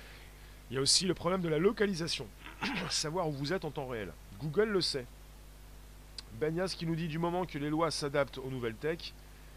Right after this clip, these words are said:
et avec du bon sens, ça va. » Oui. Ouais, le préjudice subi et les frais d'avocat, on te dédommage, et s'il s'avère que tu es suspecté à tort.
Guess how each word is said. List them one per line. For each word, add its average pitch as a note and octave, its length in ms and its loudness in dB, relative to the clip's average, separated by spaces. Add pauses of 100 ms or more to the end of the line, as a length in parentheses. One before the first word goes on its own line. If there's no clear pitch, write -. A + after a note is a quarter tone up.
(140)
et A#2+ 60 -6
avec C3 200 -2
du C#3+ 80 -6
bon D#3 180 -2
sens, G3+ 480 0
ça - 360 0
va. » C3 340 -2
Oui. D#3 320 -4 (3500)
Ouais, D3 200 -2
le C3 100 0
préjudice D3+ 520 -4
subi F3 500 -2
et - 20 2
les B2 140 2
frais D#3+ 160 -2
d'avocat, D#3 680 0
on A2 60 -4
te A#2+ 120 -8
dédommage, D3+ 580 0
et B2 120 -2
s'il D3+ 240 -6
s'avère D#3+ 340 0
que - 120 -12
tu C#3 100 -4
es C3+ 40 -2
suspecté D#3 500 -4
à C#3+ 80 0
tort. B2 400 -4